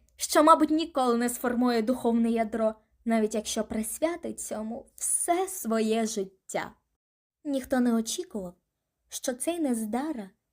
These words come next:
зуміє розвинути духовне ядро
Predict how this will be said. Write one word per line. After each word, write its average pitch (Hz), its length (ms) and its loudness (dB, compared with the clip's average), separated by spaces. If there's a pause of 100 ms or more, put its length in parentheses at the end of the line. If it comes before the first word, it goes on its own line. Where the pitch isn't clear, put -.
(220)
зуміє 262 460 2
розвинути 254 580 0
духовне 226 460 0
ядро 220 480 -2